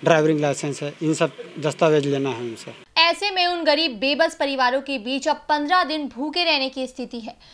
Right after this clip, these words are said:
Speaker 2: जो सिर्फ पीडीएस योजना के सहारे एक वक्त की रोटी हासिल करते हैं, अब उनके सामने बड़ी चुनौती है कि आखिरकार पन्द्रह दिनों का राशन की व्यवस्था कहां से होगी।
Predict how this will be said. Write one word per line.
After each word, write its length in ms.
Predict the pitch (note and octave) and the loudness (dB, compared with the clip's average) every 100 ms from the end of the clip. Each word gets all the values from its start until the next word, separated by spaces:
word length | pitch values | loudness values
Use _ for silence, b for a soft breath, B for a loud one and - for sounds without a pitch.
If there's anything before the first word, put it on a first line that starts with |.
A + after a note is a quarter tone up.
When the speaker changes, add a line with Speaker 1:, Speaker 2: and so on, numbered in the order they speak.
| b | b
Speaker 2:
जो 140 | A3+ C#4 | -4 -2
सिर्फ 240 | C#4 D#4+ | -2 -4
पीडीएस 600 | - E4 E4+ F#4 F#4+ F4+ | -2 0 2 2 0 0
योजना 460 | D4 D#4 E4+ F#4+ G4+ | -2 0 0 2 0
के 320 | G4+ D4 C#4+ | 0 -4 -4
सहारे 580 | D4 C#4+ C4 B3+ C#4+ C#4+ | -4 -2 2 2 0 -2
एक 120 | C#4 | -2
वक्त 240 | C4 C#4+ - | 0 0 -2
की 140 | C4 | -6
रोटी 360 | A#3+ D4 D#4 F4+ | -2 -2 0 2
हासिल 380 | D#4 C#4 C4 | 2 2 -2
करते 320 | B3+ B3+ A#3+ C#4 | -2 -2 -2 -4
हैं, 320 | B3+ B3 C4 | -2 0 0
अब 120 | A#3+ | 0
उनके 240 | B3+ B3 | -4 -6
सामने 440 | C4+ C4+ C4 C4 B3+ | -2 0 0 0 -4
बड़ी 320 | G#3 D4 F#4+ | 0 0 0
चुनौती 440 | - F4 D4+ C#4+ | -2 0 0 0
है 160 | D4 C#4 | -2 -4
कि 160 | C4+ D4 | -4 -4
आखिरकार 760 | - D4+ D#4 F#4+ E4 C4 C#4+ - | 2 2 2 -2 0 0 0 -2
पन्द्रह 320 | D#4 D4+ F#4 | -2 2 2
दिनों 220 | D#4+ D#4 | 2 -4
का 140 | D4 | -2
राशन 400 | C4 B3+ C4 D4 | 0 0 -2 -6
की 120 | C4+ C4 | -8 -4
व्यवस्था 500 | A#3+ B3+ C4 - B3 | -2 -2 -4 -6 -6
कहां 360 | C4 C4+ D#4 | -4 -4 -4
से 140 | D4+ E4 | -6 -10
होगी। 320 | D#4+ C#4+ | -12 -12